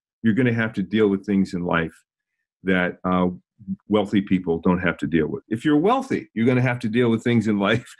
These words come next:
<laughs> that maybe poor people, and so on. Uh, the, uh, that's what the term identity contingencies refers to, uh, that there are just realities tied to our identities that reflect how society is organized around identity and the history of society and how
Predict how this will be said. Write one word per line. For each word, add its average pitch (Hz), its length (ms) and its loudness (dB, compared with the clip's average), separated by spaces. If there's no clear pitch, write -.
<laughs> - 160 -18
that 113 120 2
maybe 139 240 2
poor 220 240 0
people, 104 300 0
and 123 120 0
so 170 260 2
on. 80 180 -2
Uh, 117 60 0
the, 139 260 4
uh, 98 220 -2
that's 143 260 -2
what 135 100 0
the 110 100 -2
term 117 280 0
identity 101 420 0
contingencies 95 800 0
refers 90 520 -2
to, 73 340 -6
uh, 85 180 -2
that 98 200 0
there 113 120 0
are 117 60 0
just 151 260 -6
realities 139 560 0
tied 117 240 0
to 113 100 -2
our 107 160 2
identities 101 500 -2
that 101 120 2
reflect 127 440 0
how 117 140 0
society 117 600 0
is 101 80 -2
organized 107 560 -2
around 80 400 -4
identity 78 340 -6
and 92 100 2
the 98 80 2
history 127 380 2
of 98 80 0
society 92 600 -2
and 90 100 -4
how 95 200 0